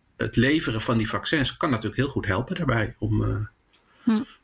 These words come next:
Speaker 1: om diplomatiek, eh, ja, nog wat sterker te staan.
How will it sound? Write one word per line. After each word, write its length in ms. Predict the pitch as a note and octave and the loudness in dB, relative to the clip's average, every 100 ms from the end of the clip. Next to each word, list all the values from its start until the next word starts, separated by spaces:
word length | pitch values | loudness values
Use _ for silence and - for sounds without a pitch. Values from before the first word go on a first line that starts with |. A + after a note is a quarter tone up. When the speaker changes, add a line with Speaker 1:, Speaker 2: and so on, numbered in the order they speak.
| _ | _
Speaker 1:
om 140 | - A2 | -4 -2
diplomatiek, 800 | - C#3 C3+ G#2+ G2+ C#3+ B2 - | 0 2 2 2 2 0 0 -2
eh, 520 | A2 G2+ G#2 G2+ G#2 | 0 2 2 0 2
ja, 160 | A#2+ | 2
nog 180 | A2 G2+ | 0 -2
wat 100 | G2+ | -2
sterker 340 | - A#2 A2+ A2+ | 0 0 0 -4
te 80 | |
staan. 380 | - - F#2+ F2 | -4 -2 -2 -2